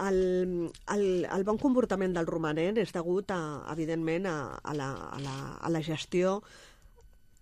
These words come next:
rigorosa que nosaltres hem portat a terme al llarg de,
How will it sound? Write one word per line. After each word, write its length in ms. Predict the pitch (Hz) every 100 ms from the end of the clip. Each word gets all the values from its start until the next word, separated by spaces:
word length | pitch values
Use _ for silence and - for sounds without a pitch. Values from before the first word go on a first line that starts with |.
| - 208
rigorosa 560 | 214 185 170 175 220
que 80 | 208
nosaltres 400 | 180 180 170 180
hem 140 | 185
portat 260 | 165 156 151
a 80 | 151
terme 320 | 151 156 170
al 680 | 185 180 - - - 147 147
llarg 240 | 156 151
de, 120 | 143